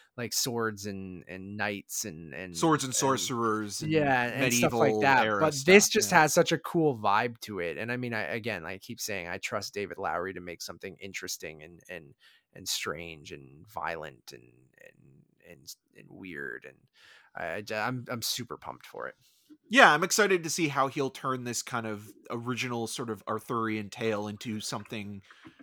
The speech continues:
Speaker 2: that's his style, because it's, it's a ve-, I mean, like, it is a very old, you know, tale that's been told time and time again. And I know a lot of people that kind of feel a little bit disappointed by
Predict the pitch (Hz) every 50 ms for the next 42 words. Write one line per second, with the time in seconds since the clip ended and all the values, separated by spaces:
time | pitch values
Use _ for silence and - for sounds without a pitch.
0 | - _ _ _ - - - - _ _ _ _ _ - - - _ _ _ _
1 | _ _ _ - - 151 123 110 - - - 127 139 113 - - - - 135 123
2 | 113 104 98 87 92 101 104 135 120 175 156 131 180 147 - - - 170 - 175
3 | 120 104 104 156 147 156 - 143 143 147 143 135 123 - 147 131 135 123 123 127
4 | 107 123 120 117 120 120 117 - - 113 113 110 110 110 110 107 107 - _ _
5 | _ _ _ - 120 110 104 98 92 92 95 - - _ _ _ _ - - -
6 | - - 127 110 113 113 110 113 107 - - 107 95 - 123 110 104 107 107 104
7 | - - - 117 110 104 104 - - 113 110 107 95 110 107 110 131 123 110 107
8 | 110 113 110 107 107 104 104 - - - 123 - 123 107 113 107 101 - - -
9 | - - - - - - - - - _ _ _ _ _ _ - - - - _
10 | _ _ _ _ - - 180 175 180 170 170 - 180 165 151 147 143 139 135 131
11 | 135 131 117 135 - - _ _ _ _ _ _ _ - 113 - 156 147 151 -
12 | - - - 131 139 156 170 196 196 185 160 175 170 170 175 175 180 180 180 180
13 | 170 117